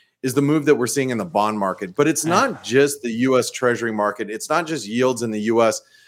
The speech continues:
Speaker 1: Um, but you're starting to see, you know, you, you see the, the, the boons are moving lower. You're, you're just seeing, like, you know, yields creep up higher across the board. And I, I wonder, you know, you get in this situation where you're seeing the bond market move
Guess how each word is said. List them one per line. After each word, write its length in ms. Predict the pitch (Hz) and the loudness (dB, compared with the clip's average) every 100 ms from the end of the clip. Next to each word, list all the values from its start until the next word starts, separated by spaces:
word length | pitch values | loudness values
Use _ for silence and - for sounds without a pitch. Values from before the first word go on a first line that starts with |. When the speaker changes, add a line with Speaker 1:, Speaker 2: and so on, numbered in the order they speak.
| _ _ | _ _
Speaker 1:
Um, 340 | 113 117 113 113 | 0 2 0 -4
but 200 | 113 143 | 0 0
you're 120 | 139 | 2
starting 300 | 135 190 202 | 0 0 0
to 40 | 147 | -2
see, 500 | - 127 117 110 131 | -2 -2 -4 -8 -6
you 120 | 147 | 0
know, 80 | 131 | 0
you, 240 | 123 143 147 | 0 -2 -2
you 140 | 139 | -4
see 180 | 131 147 | 0 0
the, 200 | 110 90 _ | -2 -6 _
the, 200 | 120 113 - | -6 -6 -6
the 100 | 113 | -8
boons 580 | 95 120 123 123 - - | -2 0 0 -4 -8 -10
are 100 | 113 | -6
moving 320 | 117 117 110 113 | -2 -2 -2 0
lower. 160 | 117 | 2
You're, 220 | 143 185 | 2 0
you're 120 | 165 180 | -2 -2
just 220 | 214 226 | 0 0
seeing, 220 | 240 170 | 0 2
like, 340 | 139 113 - _ _ _ | 2 0 -4 _ _ _
you 120 | 135 127 | -4 -2
know, 140 | 104 | -2
yields 540 | 104 113 147 151 117 107 _ | -2 4 4 4 0 -12 _
creep 320 | - 151 147 | 0 2 6
up 260 | 139 - - _ _ | 4 2 -6 _ _
higher 640 | - 143 175 127 104 101 _ _ _ _ | -2 2 4 4 2 -2 _ _ _ _
across 440 | - 120 151 151 143 | -6 -2 4 4 4
the 80 | 123 | 0
board. 380 | 110 147 135 - - _ - | 6 6 6 -2 -20 _ -2
And 100 | 165 | 0
I, 140 | 165 | 0
I 160 | - 165 | 2 2
wonder, 560 | 156 247 285 269 113 - - _ | 4 4 2 0 -2 -12 -20 _
you 180 | 160 160 | 0 4
know, 180 | 160 143 | 4 2
you 160 | 151 | 0
get 160 | 151 233 | 0 0
in 120 | 277 | 2
this 220 | 214 143 | 0 0
situation 580 | - 143 139 135 131 123 | 0 -2 2 2 0 -2
where 100 | 120 | -2
you're 100 | 120 | -2
seeing 280 | 113 170 196 | -2 0 0
the 80 | 190 | 0
bond 300 | 127 131 131 | 2 2 2
market 320 | 120 117 104 | -2 -2 -4
move 460 | 117 120 120 107 | -2 0 0 -4